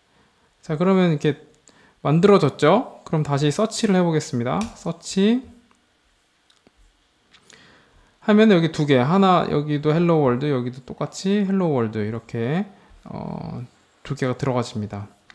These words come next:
그리고 여기에서 또 하나, 어, 중요한 게 이 인덱스를 안 지우고 데이터를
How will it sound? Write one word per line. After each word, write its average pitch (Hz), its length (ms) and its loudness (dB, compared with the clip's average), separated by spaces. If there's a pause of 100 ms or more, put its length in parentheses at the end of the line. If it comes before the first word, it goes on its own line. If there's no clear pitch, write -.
(580)
그리고 226 720 8
여기에서 208 840 6
또 233 320 6
하나, 208 600 4
어, 143 360 0
중요한 185 460 2
게 208 180 2
이 143 260 -2
인덱스를 240 540 0
안 151 220 4
지우고 196 420 2
데이터를 165 800 -2